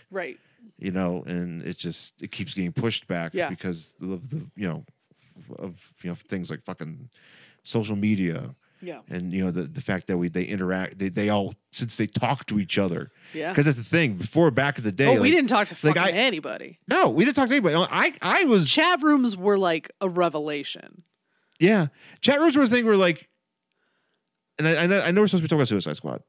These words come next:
Speaker 2: and we
Speaker 1: We'll
Speaker 2: will.
Speaker 1: get there.
Speaker 2: We'll get there. 'Cause there's really, I mean, I, I honestly, I don't, <laughs> there's not a t-, there's not a ton to talk about.
Speaker 1: Yeah.
Speaker 2: But there's, there's enough. Um, but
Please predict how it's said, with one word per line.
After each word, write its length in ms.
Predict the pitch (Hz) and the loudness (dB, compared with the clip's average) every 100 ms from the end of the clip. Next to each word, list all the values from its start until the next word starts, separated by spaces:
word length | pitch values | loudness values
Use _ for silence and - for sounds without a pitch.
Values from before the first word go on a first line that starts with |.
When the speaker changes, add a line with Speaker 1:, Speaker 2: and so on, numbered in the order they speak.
| _ | _
Speaker 2:
and 80 | 139 | 2
we 60 | 147 | 4
Speaker 1:
We'll 80 | 320 | 4
Speaker 2:
will. 40 | |
Speaker 1:
get 220 | 208 170 | 0 -4
there. 200 | - - - | -8 -10 -2
Speaker 2:
We'll 100 | 143 | 0
get 180 | 98 - | 0 -6
there. 200 | 64 - | -16 -8
'Cause 140 | 139 | -6
there's 120 | 147 143 | -2 2
really, 220 | 147 131 | 4 4
I 60 | |
mean, 120 | 123 127 | 4 2
I, 80 | 127 135 127 | 0 -2 -4
I 40 | - | -2
honestly, 360 | 156 156 151 | 2 4 4
I 100 | 131 | 4
don't, 200 | 131 113 | 2 0
<laughs> 0 | |
there's 380 | 123 147 135 165 | 0 -2 0 0
not 200 | 175 175 | 2 0
a 80 | 139 - _ - | -2 -8 _ -16
t-, 180 | - - | -12 -10
there's 140 | - 147 | -6 -2
not 120 | 143 | -4
a 40 | |
ton 260 | 107 - 117 | -6 -8 -10
to 60 | 104 | -8
talk 280 | 101 95 101 | -8 -8 -4
about. 340 | 107 107 104 - | 0 0 -2 0
Speaker 1:
Yeah. 160 | 349 254 _ - _ | 0 0 _ -20 _
Speaker 2:
But 120 | 120 117 | -2 2
there's, 180 | 135 123 | 2 2
there's 200 | 147 123 | -2 -2
enough. 300 | 92 98 - _ - - - _ _ - | -14 -16 -20 _ -20 -20 -20 _ _ -6
Um, 460 | 117 110 101 98 - _ _ _ _ _ _ _ _ | -2 0 -2 -6 -10 _ _ _ _ _ _ _ _
but 400 | 131 120 110 98 | -2 2 2 0